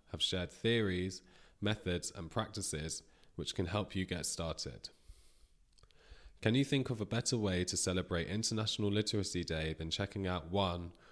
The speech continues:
or all of them? Literacy Bu-, for All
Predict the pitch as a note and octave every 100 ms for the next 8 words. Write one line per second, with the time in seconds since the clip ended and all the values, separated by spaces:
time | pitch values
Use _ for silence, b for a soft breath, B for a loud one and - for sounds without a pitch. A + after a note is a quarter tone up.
0 | B F2+ F2+ F#2+ G#2 E2+ E2 E2+ - -
1 | _ - - - - E2 D#2+ C#2 C2 C#2+
2 | - - - - - - - - _ _
3 | - - - - - - - - B B
4 | B B G2 C3+ - C#3 - B2+ A#2 G#2
5 | - - G2+ F2+ D#2 C#2+